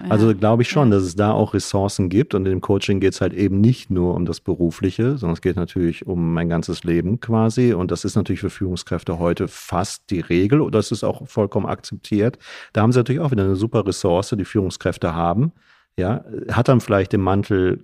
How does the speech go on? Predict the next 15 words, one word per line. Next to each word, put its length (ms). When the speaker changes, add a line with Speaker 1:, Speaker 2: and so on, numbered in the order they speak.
Speaker 2:
Coach 520
und 320
nicht 260
Therapie, 600
weil 80
das 120
vielleicht 220
wieder 100
stigmatisiert 800
ist. 260
Die 100
Ressourcen 500
habe 140
ich 60
natürlich 720